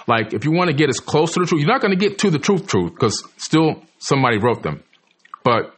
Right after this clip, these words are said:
man, there's so much information in there that matches up with real science, which is what I wrote in my book. It's like, it's crazy how accurate it is, and just why I go to the tablets first, because everything else to me is newer,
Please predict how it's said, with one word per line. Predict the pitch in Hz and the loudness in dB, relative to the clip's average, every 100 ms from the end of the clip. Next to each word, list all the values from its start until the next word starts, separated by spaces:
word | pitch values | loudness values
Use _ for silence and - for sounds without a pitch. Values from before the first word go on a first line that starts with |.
| 101 | -2
man, | 123 143 104 | 0 0 0
there's | 107 - | -2 -2
so | - 170 | -2 0
much | 156 156 | 0 -2
information | 135 117 143 165 104 | -2 0 0 0 0
in | 98 | 0
there | 98 | 0
that | 87 | 0
matches | 104 113 139 147 113 | 0 0 0 -2 -2
up | 117 | -2
with | 101 90 | -2 -2
real | 117 131 | 0 0
science, | - 120 143 185 185 - _ _ - | 0 0 0 -2 -6 -10 _ _ -10
which | 117 | -8
is | 117 | -2
what | 113 | 0
I | |
wrote | 107 117 | 0 0
in | 101 | 0
my | 98 | 0
book. | 92 185 - | 0 0 0
It's | 107 110 | -4 0
like, | 95 92 - _ - - - _ - | -2 -4 -14 _ -20 -20 -20 _ -6
it's | 135 | -4
crazy | - - - 151 175 127 | -4 -6 0 0 0 0
how | 123 - | -2 0
accurate | 117 151 - 92 | -2 -4 -4 -4
it | 85 | -4
is, | 85 82 80 | -4 -4 -4
and | 90 | -4
just | 92 101 | -4 -6
why | 101 101 | -2 -2
I | |
go | 95 98 | 0 -2
to | 95 | -2
the | 87 | -6
tablets | 82 117 113 92 - | -2 -2 -2 -4 -6
first, | - 135 - | -2 -2 -2
because | 98 98 92 | -4 -2 -2
everything | 120 123 107 | -2 0 0
else | 123 135 | 0 -2
to | - | -4
me | 90 87 | -4 -4
is | 82 | 0
newer, | 98 165 107 110 | 2 2 2 0